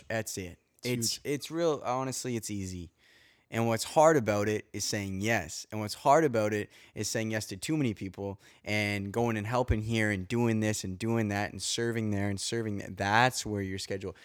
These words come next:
Speaker 1: 'Cause if you had no one else to answer to all day long, phew, you'd be successful in a va-, r-, way faster time.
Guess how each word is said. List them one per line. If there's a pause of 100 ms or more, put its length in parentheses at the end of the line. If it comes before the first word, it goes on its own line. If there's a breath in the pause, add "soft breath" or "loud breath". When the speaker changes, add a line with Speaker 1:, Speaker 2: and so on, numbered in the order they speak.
(140)
Speaker 1:
'Cause
if
you
had
no
one
else
to
answer
to
all
day
long, (1400)
phew, (340)
you'd
be
successful
in
a
va-,
r-,
way
faster
time.